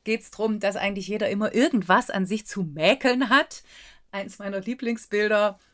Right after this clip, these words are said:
<laughs> sieht man, äh, heißt der Text, „Jedes Mädchen aus dem Haus, säh-, alle Mädchen aus dem Haus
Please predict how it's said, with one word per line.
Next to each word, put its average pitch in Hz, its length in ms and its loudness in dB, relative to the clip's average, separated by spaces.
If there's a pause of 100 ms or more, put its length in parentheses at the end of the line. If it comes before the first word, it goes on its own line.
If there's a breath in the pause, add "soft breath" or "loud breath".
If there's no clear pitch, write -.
(220)
<laughs> - 600 -14
sieht - 320 -4
man, 202 360 0 (180 loud breath)
äh, 202 120 -2
heißt 208 280 2
der 196 140 0
Text, - 640 -6 (300 loud breath)
„Jedes 247 460 0
Mädchen 196 720 0 (200 loud breath)
aus 196 240 4
dem 170 260 -6
Haus, 208 480 2 (180 loud breath)
säh-, 202 440 4
alle 277 240 6
Mädchen 202 460 0
aus 196 240 2
dem 170 240 -6
Haus 240 420 0